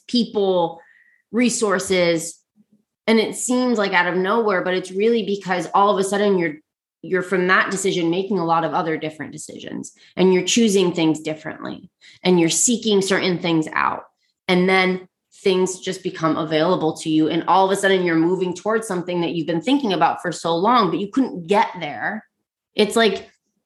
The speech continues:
for so long you had, like, you were stuck, one foot forward, one foot back. But now that you made that decision,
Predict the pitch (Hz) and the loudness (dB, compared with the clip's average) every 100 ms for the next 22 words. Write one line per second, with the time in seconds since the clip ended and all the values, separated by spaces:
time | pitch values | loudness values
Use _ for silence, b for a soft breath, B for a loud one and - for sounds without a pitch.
0 | _ - 214 208 226 214 196 202 202 196 | _ -2 0 2 2 4 4 4 4 4
1 | 190 170 170 165 165 147 - _ _ _ | 2 2 0 2 0 0 -10 _ _ _
2 | _ _ 185 175 - - 196 123 - 175 | _ _ -6 -4 -6 -4 0 0 -2 0
3 | 190 220 226 - - 185 180 165 170 165 | 2 2 0 -2 2 2 2 0 -4 -4
4 | 156 - 180 165 - - - 185 196 196 | -6 0 0 0 -2 -10 -6 0 2 2
5 | 196 190 185 175 165 233 220 190 170 | 0 0 0 -2 -4 -6 -2 -2 -4